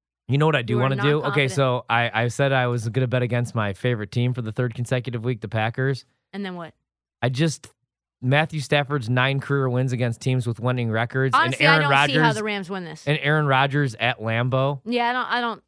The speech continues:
Speaker 2: I don't see how the Rams win this.
Speaker 1: I feel like Matt LaFleur is gonna have the perfect game plan, and Aaron Jones is going to play in this game. I know they're saying he's a game time decision. I saw some video of him running routes at practice. He looks great. I thought he tore his A C L. Somehow the dude's, like, running, like, a four three right now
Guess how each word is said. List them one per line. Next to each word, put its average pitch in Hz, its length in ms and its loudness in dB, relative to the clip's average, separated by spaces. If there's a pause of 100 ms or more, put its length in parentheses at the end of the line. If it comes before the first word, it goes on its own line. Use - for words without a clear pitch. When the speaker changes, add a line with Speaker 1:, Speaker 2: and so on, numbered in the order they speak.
Speaker 2:
I 226 80 -2
don't 220 160 -6
see 214 120 -8
how 190 100 -4
the 170 100 -10
Rams 160 240 -12
win 165 140 -16
this. - 200 -16
Speaker 1:
I 131 60 0
feel 160 160 0
like 139 160 2
Matt 135 180 2
LaFleur 135 340 0
is 123 60 -4
gonna 123 120 -2
have 120 160 0
the 110 60 -6
perfect 123 360 -4
game 120 220 0
plan, 139 280 0
and 127 140 -4
Aaron 156 260 2
Jones 135 340 2
is 113 80 -4
going 120 260 0
to 101 60 -4
play 110 220 -2
in 101 80 -2
this 92 120 -8
game. 104 200 -2
I 117 60 2
know 165 140 2
they're 165 140 0
saying 151 200 -2
he's 139 140 -2
a 113 40 -6
game 123 260 0
time 127 440 -2 (460)
decision. 131 400 -2
I 117 80 0
saw 127 200 -2
some 113 200 -4
video 120 320 -2
of 107 140 -4
him 117 180 -2
running 113 320 -2
routes 107 500 -4 (220)
at 104 100 -10
practice. 117 460 -4
He 127 100 -4
looks 110 200 -6
great. 87 320 -14 (260)
I 160 100 6
thought 247 160 0
he 185 60 0
tore 160 240 2
his 135 100 0
A 131 120 -2
C 107 180 -4
L. 110 240 -2 (340)
Somehow 175 280 2
the 147 80 0
dude's, 139 240 0
like, 127 180 0
running, 123 320 -2
like, 104 160 -6
a 95 60 -14
four 117 200 -6
three 101 300 -10
right - 180 -20
now - 80 -20